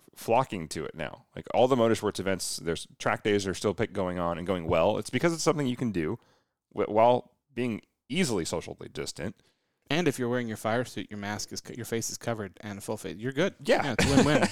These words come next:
Speaker 1: <laughs>
Speaker 2: So
Speaker 1: Yeah, so
Speaker 2: it's
Speaker 1: I'm, I'm excited for him, though. I'm, I'm excited to see that grow. I, I hope it keeps going this year, but I think, uh, I think there's a, a bit, a brighter light for them, and I'm really excited to see that,
Speaker 2: It's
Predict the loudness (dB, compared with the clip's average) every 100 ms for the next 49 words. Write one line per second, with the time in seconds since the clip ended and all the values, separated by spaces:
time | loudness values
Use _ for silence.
0 | 0 0 0 -4 -6 -14 -12 -10 -8 0
1 | 2 2 2 2 2 0 0 4 4 4
2 | 2 -2 -2 0 0 0 -2 -4 -6 -4
3 | -2 2 2 2 -2 -2 0 0 4 6
4 | 4 2 -2 -4 -8 -2 -2 -4 -8 -10
5 | -10 -14 -10 -4 -2 -2 0 2 2 2
6 | 0 -2 -4 -4 -8 -8 -6 -4 -4 -4
7 | -8 -14 _ _ _ _ -4 0 0 0
8 | -4 -8 -16 _ -16 -6 -2 0 -2 0
9 | 2 2 2 0 -4 -8 -6 -6 -6 -4
10 | -6 -6 -6 -6 -8 -10 -10 -8 -10 -12